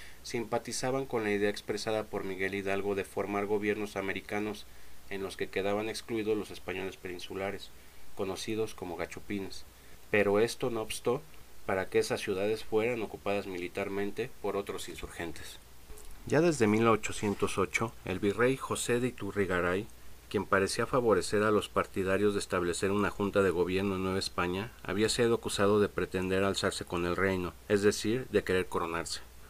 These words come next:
Como se podrá apreciar, Allende reconoció el mando de Hidalgo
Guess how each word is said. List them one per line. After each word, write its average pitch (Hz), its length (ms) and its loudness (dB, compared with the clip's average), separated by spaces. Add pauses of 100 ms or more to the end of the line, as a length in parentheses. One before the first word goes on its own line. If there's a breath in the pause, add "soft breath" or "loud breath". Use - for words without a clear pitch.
(180 loud breath)
Como 101 220 2
se - 160 0
podrá 101 360 6
apreciar, 101 580 0 (460 loud breath)
Allende 110 420 2
reconoció 101 600 2
el 101 100 6
mando 101 320 4
de 90 100 2
Hidalgo 92 480 2